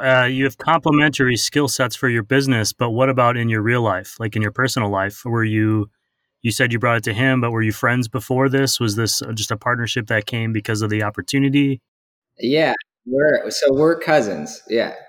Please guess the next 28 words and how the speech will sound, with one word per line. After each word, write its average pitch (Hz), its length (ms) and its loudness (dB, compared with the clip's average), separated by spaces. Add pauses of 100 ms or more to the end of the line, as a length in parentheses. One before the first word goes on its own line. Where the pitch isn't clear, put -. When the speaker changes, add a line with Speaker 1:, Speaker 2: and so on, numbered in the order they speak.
(240)
Speaker 1:
Oh, 147 200 0
okay, 147 280 0
cool. 160 380 0
I 110 60 0
didn't 123 100 0
know 143 140 2
that. 101 180 -2 (380)
Speaker 2:
It's 123 320 -2
a 135 40 -4
family-owned 131 540 0
business, 98 460 -4
and, 101 320 -4
um, 92 400 -4 (440)
yeah, 151 180 2
when, 143 280 0
when 139 140 2
David 156 320 2
came, 147 280 -4 (120)
came 135 160 -2
to 139 80 0
me 131 60 0
with 120 80 0
the 113 100 4
idea, 113 300 2
you 110 120 -4
know, 110 140 -2
it 101 60 -2
was, 107 280 -6